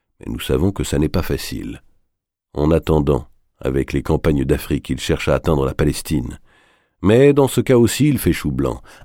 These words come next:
Alors, il vise la soumission des territoires pauliciens en envahissant les Balkans et la Russie. Lorsqu'il présume avoir entre les mains les quatre sixièmes du plan, il envoie Hess en mission secrète en Angleterre pour proposer une alliance. Comme les Baconiens ne marchent pas,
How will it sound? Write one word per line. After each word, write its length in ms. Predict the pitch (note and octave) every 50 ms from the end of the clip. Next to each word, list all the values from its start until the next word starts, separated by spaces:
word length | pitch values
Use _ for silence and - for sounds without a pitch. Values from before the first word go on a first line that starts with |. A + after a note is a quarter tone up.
| - -
Alors, 440 | A2+ A2 G#2 G2+ A#2 C#3 D3+ C#3 - -
il 220 | A#2 G#2+ F#2+ E2+
vise 300 | D#2+ E2+ F#2 A2 B2 B2+
la 100 | C3 -
soumission 420 | - - G2+ F2+ D#2+ D2+ - A2
des 140 | A#2+ A#2+ G2
territoires 460 | - F#2 D2+ D2 - - G2+ F#2 -
pauliciens 500 | - F2 D2+ C2+ C2 - - - G2 G2+ - - - -
en 220 | - - D#2+ D#2+
envahissant 540 | - G#2+ G#2 G2 F#2 E2 C#3+ - - - G2+
les 100 | G2 E2+
Balkans 400 | D2 D2+ C2+ C2 - - F2 G2
et 60 | G2
la 100 | F#2+ E2+
Russie. 440 | D2 C#2 C2 - - - - A#1+ - - _ _ _ _ _ _ _ _ _ _ _ _ _ _ _ _ _ _ _ _ _ _
Lorsqu'il 420 | - D#3+ D#3 - - - G#2 F2 -
présume 480 | - E2+ E2 D2 D2 D2 C#2+ C2+ C2
avoir 240 | C2 C2+ C2+ D2 C#2
entre 220 | C#2+ C2+ - - C#2+
les 100 | C#2 C2+
mains 420 | C#2 C#2 C#2 C2+ C2 C2 B1+ B1+ C2
les 140 | C#2 C#2+ C2
quatre 420 | - - - - - - - D#2+
sixièmes 540 | - - - D2 B1+ B1 C#2 C#2 B1+ C2+ B1
du 80 | A#1 -
plan, 320 | - - - C2 B1 - - - - _ _
il 180 | - D#2+ E2 F2
envoie 300 | E2+ E2+ E2 F2+ F#2 - - -
Hess 260 | A2 G2+ F2+ - -
en 80 | E2
mission 280 | E2 E2 D2 - E2+ D#2
secrète 340 | - E2+ D#2 - F#2 E2 -
en 80 | D#2+
Angleterre 420 | E2 D#2+ D#2 D#2+ D2+ - G#2 G2 -
pour 140 | - D#2 -
proposer 380 | - E2+ D2+ - E2+ D#2 F2 D#2+
une 120 | E2 D#2
alliance. 560 | D#2 D#2 D2 B1 G#1 G1+ G1+ - - - - - - - - - - - _ _ _ _ _ _ _ _
Comme 180 | - B1+ B1+ C2
les 80 | C2
Baconiens 480 | B1 C#2+ C#2+ - C2+ C2+ C#2 D2 D2 C#2
ne 60 | C#2
marchent 300 | C2 B1+ - - - E2+
pas, 280 | - - A#2+ B2 -